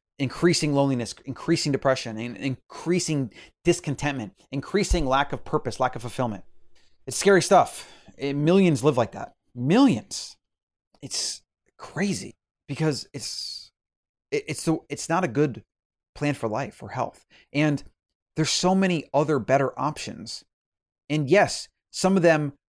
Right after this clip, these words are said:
require being uncomfortable at times and putting in some work at times, but you get to this point where you enjoy doing it. It becomes part of your identity. You don't feel like yourself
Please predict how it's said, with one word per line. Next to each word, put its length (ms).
require 320
being 160
uncomfortable 460
at 60
times 280
and 200
putting 200
in 80
some 180
work 180
at 100
times, 240
but 100
you 80
get 100
to 80
this 100
point 200
where 100
you 140
enjoy 400
doing 300
it. 100
It 80
becomes 220
part 160
of 60
your 80
identity. 240
You 60
don't 140
feel 140
like 100
yourself 580